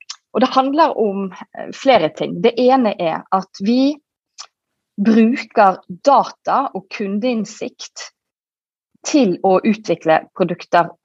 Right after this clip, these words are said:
og løsninger. Så vi ser nødvendigvis ikke så mye på hva konkurrenter gjør, eller hva som er trender i markedet, men vi, vi bruker denne dataen her og setter sammen dette, eh,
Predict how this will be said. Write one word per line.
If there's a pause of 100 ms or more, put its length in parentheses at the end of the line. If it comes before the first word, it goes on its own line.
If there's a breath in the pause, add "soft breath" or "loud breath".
(140)
og
løsninger.
Så
vi
ser
nødvendigvis
ikke
så
mye
på
hva
konkurrenter
gjør,
eller
hva
som
er
trender
i
markedet, (320)
men
vi,
vi
bruker
denne
dataen
her
og
setter
sammen
dette, (460)
eh,